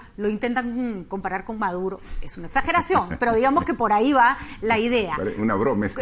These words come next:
Speaker 1: <laughs> ¿Cuál es el riesgo? Eh,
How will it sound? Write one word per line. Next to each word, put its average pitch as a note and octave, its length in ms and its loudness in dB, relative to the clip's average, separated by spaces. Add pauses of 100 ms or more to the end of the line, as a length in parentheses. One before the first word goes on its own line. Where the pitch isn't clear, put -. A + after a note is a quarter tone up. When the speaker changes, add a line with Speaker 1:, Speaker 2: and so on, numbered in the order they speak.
(360)
Speaker 1:
<laughs> - 540 -6
¿Cuál D#4+ 220 4
es F#4 160 4
el B3 200 4
riesgo? B3 840 -2 (340)
Eh, F3+ 400 -4